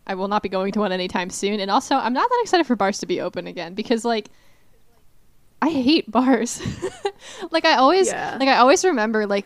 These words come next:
Speaker 1: as soon as I get to one, I'm like, "Oh, right. There's a lot of people.
Speaker 2: This.
Speaker 1: I'm gonna get
Speaker 2: <laughs>
Speaker 1: sweaty.
Speaker 2: Yeah.
Speaker 1: It's really loud.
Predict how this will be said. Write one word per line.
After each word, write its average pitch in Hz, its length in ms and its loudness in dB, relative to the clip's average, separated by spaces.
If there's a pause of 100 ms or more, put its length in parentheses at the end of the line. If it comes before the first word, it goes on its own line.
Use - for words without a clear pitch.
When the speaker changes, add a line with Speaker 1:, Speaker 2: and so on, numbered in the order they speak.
Speaker 1:
as 208 100 -4
soon 190 160 -2
as 208 80 -2
I 202 80 0
get 185 180 -6
to 202 120 -4
one, 190 160 -6
I'm 196 80 -10
like, 208 320 -8 (920)
"Oh, 220 800 -2 (500)
right. 214 680 -2 (320)
There's 214 200 -6
a 208 40 -8
lot 202 280 -4
of 220 140 -8
people. 208 560 0
Speaker 2:
This. 202 80 -10 (200)
Speaker 1:
I'm 196 160 -8
gonna 220 160 -4
get 214 180 -4
Speaker 2:
<laughs> 226 120 -4
Speaker 1:
sweaty. 226 260 4
Speaker 2:
Yeah. 190 240 0 (140)
Speaker 1:
It's 220 200 -8
really 220 260 -2
loud. 196 640 0